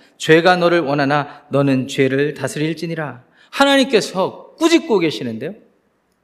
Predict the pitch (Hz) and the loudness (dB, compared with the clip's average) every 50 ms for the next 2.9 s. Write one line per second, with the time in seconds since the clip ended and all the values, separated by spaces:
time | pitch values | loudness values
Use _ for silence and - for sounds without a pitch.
0 | _ _ _ _ _ _ _ _ _ _ _ _ - - - _ - - - 254 | _ _ _ _ _ _ _ _ _ _ _ _ -20 -20 -20 _ -12 -2 2 4
1 | 285 294 302 311 302 285 247 - 294 302 294 285 277 254 233 269 240 - 139 151 | 6 6 6 6 6 4 4 4 2 0 2 2 2 2 2 2 2 2 0 2
2 | 180 214 220 220 220 214 214 214 220 208 214 269 302 381 - - - | 4 4 4 4 4 2 2 2 2 2 2 0 -2 -4 -6 -8 -14